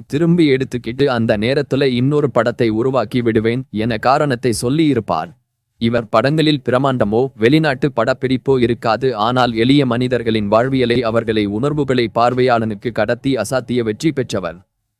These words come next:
"ஏய்யா, எப்ப பார்த்தாலும் என் பெயரையே சொல்ல மாட்டேங்கிறே, எங்க டைரக்டர்,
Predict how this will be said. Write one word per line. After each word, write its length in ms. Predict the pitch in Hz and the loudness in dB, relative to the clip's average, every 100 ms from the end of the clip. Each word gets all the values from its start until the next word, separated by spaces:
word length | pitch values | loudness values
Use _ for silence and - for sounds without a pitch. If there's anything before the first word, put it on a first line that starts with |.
| - | -2
"ஏய்யா, 400 | 131 139 131 107 90 90 _ | 2 2 2 2 0 -6 _
எப்ப 360 | 113 107 - 165 | -4 -2 -2 0
பார்த்தாலும் 560 | 139 131 131 131 135 | 2 2 2 2 2
என் 200 | 120 117 104 | -2 -4 -2
பெயரையே 440 | 117 143 139 147 | -2 0 0 0
சொல்ல 340 | 131 123 156 | 0 0 0
மாட்டேங்கிறே, 560 | 151 131 123 117 107 87 98 - _ | 0 0 -2 -4 -4 -4 -6 -14 _
எங்க 340 | 117 120 120 113 | -4 -4 -4 -2
டைரக்டர், 500 | 127 156 135 95 | 0 0 0 -4